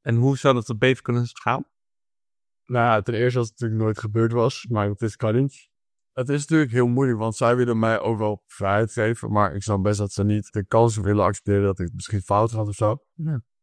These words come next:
Speaker 2: Dus het is gewoon afhankelijk van per situatie hoeveel vrijheid je iemand kan geven,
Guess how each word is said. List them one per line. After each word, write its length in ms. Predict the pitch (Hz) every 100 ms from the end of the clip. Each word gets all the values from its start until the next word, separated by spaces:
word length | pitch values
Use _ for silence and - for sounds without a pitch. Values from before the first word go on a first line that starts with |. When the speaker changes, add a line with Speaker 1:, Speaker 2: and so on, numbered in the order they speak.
| _ _ _
Speaker 2:
Dus 340 | - 113 -
het 160 | - 104
is 140 | 127
gewoon 340 | 127 120 123 - _
afhankelijk 540 | - 107 107 113 117 104
van 260 | 107 104
per 200 | - 107
situatie 800 | - 101 101 101 104 104 101 - _
hoeveel 540 | 107 110 92 104 104 101
vrijheid 340 | 95 95 95
je 60 | 85
iemand 240 | 98 95
kan 240 | 104 107
geven, 460 | 110 101 104 104